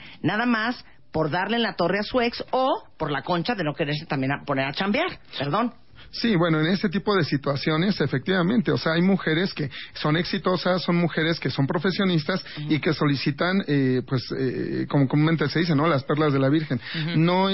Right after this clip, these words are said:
Speaker 2: no es, este, no es procedente, o sea, finalmente sí se tiene la forma de determinar que, eh, una persona, en este caso una mujer, es solvente, es, este, profesionista, es, este, gana dinero. Bueno,
Speaker 1: Claro.
Speaker 2: no es necesario que tenga una pensión alimenticia,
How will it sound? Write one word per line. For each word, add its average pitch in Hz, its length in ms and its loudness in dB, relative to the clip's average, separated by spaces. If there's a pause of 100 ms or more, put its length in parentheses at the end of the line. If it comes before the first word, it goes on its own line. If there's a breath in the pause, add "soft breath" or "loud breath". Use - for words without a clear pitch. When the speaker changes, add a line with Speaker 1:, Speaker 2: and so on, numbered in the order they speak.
Speaker 2:
no 170 360 2
es, 180 240 0
este, 151 260 -2
no 156 240 2
es 165 140 0
procedente, 135 640 0
o 120 60 0
sea, 135 160 -2
finalmente 160 680 2 (260 loud breath)
sí 208 180 -2
se 233 140 -2
tiene 185 220 0
la 165 140 2
forma 151 400 2
de 139 160 2
determinar 135 640 2
que, 156 160 0
eh, 143 480 2
una 151 180 2
persona, 156 460 0
en 151 80 2
este 139 180 0
caso 143 220 -2
una 156 120 4
mujer, 151 360 0 (300 loud breath)
es 151 220 2
solvente, 147 680 2
es, 147 180 -2
este, 143 260 0
profesionista, 151 840 0
es, 139 360 0
este, 147 300 0
gana 127 240 0
dinero. 180 460 2 (360 loud breath)
Bueno, 202 180 2
Speaker 1:
Claro. 196 120 2
Speaker 2:
no 156 220 4
es 180 160 0
necesario 165 500 0
que - 80 -4
tenga 151 220 2
una 151 160 0
pensión 135 240 0
alimenticia, 127 640 0